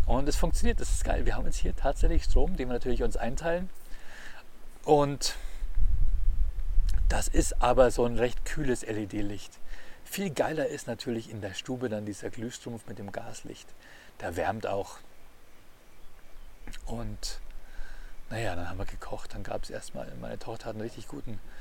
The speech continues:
äh, Pasta-Nudelauflauf gemacht mit, mit schön viel Chili, Tomatenmark, bisschen braunen Zucker drin und, äh, und, äh, Schafskäse, einen guten Feta-Schafskäse. Und, äh, haben uns alles satt gefressen.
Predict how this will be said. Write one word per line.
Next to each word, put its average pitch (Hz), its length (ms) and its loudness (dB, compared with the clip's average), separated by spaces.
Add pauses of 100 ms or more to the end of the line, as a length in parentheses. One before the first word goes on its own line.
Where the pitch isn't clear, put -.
(320)
äh, 113 220 -6
Pasta-Nudelauflauf 135 1400 0
gemacht 117 440 -6
mit, - 380 -8 (560)
mit 113 120 -8
schön 117 280 -6
viel 113 400 -2 (180)
Chili, 131 400 -2 (600)
Tomatenmark, 113 960 -2 (160)
bisschen - 260 -12
braunen - 300 -8
Zucker - 280 -4
drin 65 280 -6 (140)
und, 107 340 -12
äh, 58 240 -8 (680)
und, 104 300 -6
äh, - 220 -8 (600)
Schafskäse, 127 760 -4 (400)
einen - 80 2
guten - 220 2
Feta-Schafskäse. 117 960 0 (1300)
Und, 110 260 -2
äh, 107 220 4
haben 113 160 2
uns 120 160 -2
alles 117 220 -2
satt 127 180 0
gefressen. 120 500 0